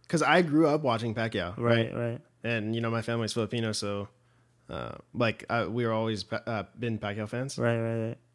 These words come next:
Speaker 1: And, uh, to, to watch his, like, fall off, you know what I mean? It's, it's pretty sad to watch that.
Speaker 2: It's tough to watch your, like, favorite athlete decline. It's,
Speaker 1: Yeah,
Speaker 2: it's the
Speaker 1: yeah.
Speaker 2: worst. It's the
Speaker 1: Um,
Speaker 2: worst.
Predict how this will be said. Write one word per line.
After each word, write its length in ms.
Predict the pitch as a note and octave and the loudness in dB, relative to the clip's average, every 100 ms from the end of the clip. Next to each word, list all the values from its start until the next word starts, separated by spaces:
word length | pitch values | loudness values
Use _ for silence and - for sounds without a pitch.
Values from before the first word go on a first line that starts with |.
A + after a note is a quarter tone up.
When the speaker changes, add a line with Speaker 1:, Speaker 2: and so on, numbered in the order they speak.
| _ _ _ | _ _ _
Speaker 1:
And, 480 | - G#2+ G#2 G#2 G2 | -2 0 2 0 -2
uh, 220 | G2+ G2 | 0 0
to, 140 | G2 A#2+ - | 0 -4 -4
to 100 | - | -4
watch 300 | A#2 A2+ A#2 | 0 0 0
his, 140 | C#3 A2+ | 0 0
like, 160 | G#2+ - | -2 -2
fall 360 | - G#2 A#2 | -2 0 2
off, 520 | A#2+ B2 C3 - - _ _ _ _ _ | 2 2 -2 -6 -20 _ _ _ _ _
you 80 | A2 | -2
know 80 | A2+ | 0
what 80 | A#2 | 0
I 40 | |
mean? 340 | A#2+ A#2+ A#2+ - - | 0 0 -2 -8 -8
It's, 200 | A2 - | -6 -2
it's 160 | B2+ | -4
pretty 180 | - E3 | 0 0
sad 260 | A#2+ A2+ A2+ | 0 0 0
to 60 | G2 | -2
watch 280 | G#2 G#2 | -4 -4
that. 220 | G#2 G2+ - _ _ | -6 -8 -10 _ _
Speaker 2:
It's 180 | B2 - | -8 0
tough 220 | C#3 B2 | 2 2
to 80 | C3 | 2
watch 220 | A#2+ A#2+ | 2 2
your, 200 | A#2 A#2 | -2 -2
like, 180 | A#2 A2+ | -2 -4
favorite 280 | B2 A#2 A2+ | -2 0 0
athlete 420 | A2+ A2+ A2 G#2+ - _ _ D#3 A#2+ - | -2 -2 -6 -6 -12 _ _ -14 -14 -10
decline. 440 | A#2+ - A2+ A2+ | -10 -6 -6 -2
It's, 60 | B2+ | 0
Speaker 1:
Yeah, 200 | B2 A2+ B2 | 0 -2 -6
Speaker 2:
it's 160 | - | -8
the 60 | A2+ | 0
Speaker 1:
yeah. 160 | B2 B2 | 2 2
Speaker 2:
worst. 160 | A2+ | -2
It's 80 | - _ _ _ _ _ _ _ _ _ _ _ _ | -10 _ _ _ _ _ _ _ _ _ _ _ _
the 80 | B2 | 2
Speaker 1:
Um, 340 | A#2+ A#2+ A#2 | 4 4 2
Speaker 2:
worst. 180 | A2+ A2 | 0 -4